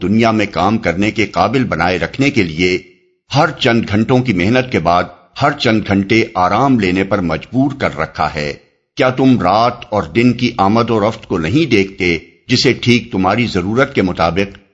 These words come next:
ہم باقاعدگی کے ساتھ مسلسل جاری رکھے ہوئے ہیں؟ کیا تم اپنے اوپر آسمانوں کے مضبوط بندھے ہوئے نظام کو نہیں دیکھتے؟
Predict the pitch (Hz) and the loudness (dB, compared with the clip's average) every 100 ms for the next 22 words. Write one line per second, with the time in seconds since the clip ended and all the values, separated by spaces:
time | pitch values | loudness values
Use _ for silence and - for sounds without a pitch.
0 | - 117 120 85 85 - 98 123 135 151 | -4 0 2 2 0 0 -2 -2 -2 -2
1 | 113 - 98 98 90 87 139 165 165 127 | -2 0 -2 0 -4 0 0 0 0 0
2 | 78 87 117 123 76 - 85 85 82 78 | 0 0 0 -2 -4 -4 -4 -2 -2 -2
3 | 82 78 - _ _ - 120 117 117 117 | -4 -6 -8 _ _ -2 0 2 2 2
4 | 117 107 - 120 101 98 107 110 - - | 2 -4 0 2 2 2 0 0 -8 -2
5 | 104 101 98 92 113 127 131 110 87 80 | -2 0 0 2 2 2 2 0 0 -2
6 | 82 120 127 127 85 101 123 107 117 123 | -2 0 0 -2 -2 2 2 2 2 2
7 | 90 85 101 127 127 98 85 117 117 85 | 0 0 2 2 2 0 0 0 0 -2
8 | - - | -4 -4